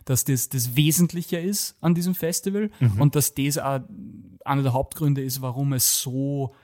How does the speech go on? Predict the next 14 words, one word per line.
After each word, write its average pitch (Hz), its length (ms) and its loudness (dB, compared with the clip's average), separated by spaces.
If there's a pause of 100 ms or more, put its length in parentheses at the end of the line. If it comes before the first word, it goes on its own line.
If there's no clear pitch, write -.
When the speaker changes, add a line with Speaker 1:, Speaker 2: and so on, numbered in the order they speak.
(280)
Speaker 1:
prestigeträchtig 135 840 -4
und 131 140 -2
bedeutsam 131 580 -2
ist 151 320 -2
im, 139 300 -2
im 139 200 0
ganzen, 131 480 -4
äh, 127 400 -8
globalen 123 320 -4
Festivalzirkus, 170 800 -8
weil 123 120 0
halt 127 120 0
einfach 127 280 -8
dort - 280 -10